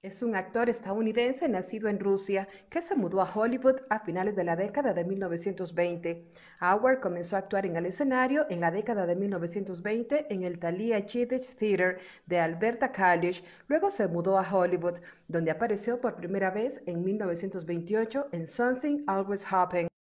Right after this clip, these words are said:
Apareció en varios pequeños papeles, en su mayoría sin acreditar, en la década de mil novecientos treinta,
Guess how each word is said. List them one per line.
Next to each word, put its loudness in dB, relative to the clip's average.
Apareció 0
en 2
varios 2
pequeños 0
papeles, 2
en 0
su -2
mayoría 2
sin -2
acreditar, 2
en -2
la 4
década 2
de 2
mil 0
novecientos -2
treinta, -2